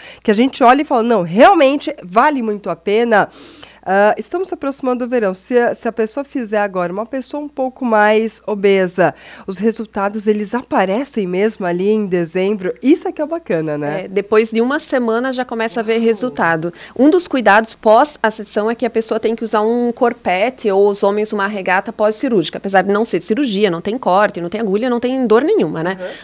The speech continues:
Speaker 2: Mas precisa usar um corpete pra realocar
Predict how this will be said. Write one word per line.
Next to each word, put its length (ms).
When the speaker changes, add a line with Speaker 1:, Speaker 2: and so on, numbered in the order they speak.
Speaker 2:
Mas 200
precisa 400
usar 220
um 80
corpete 500
pra 360
realocar 640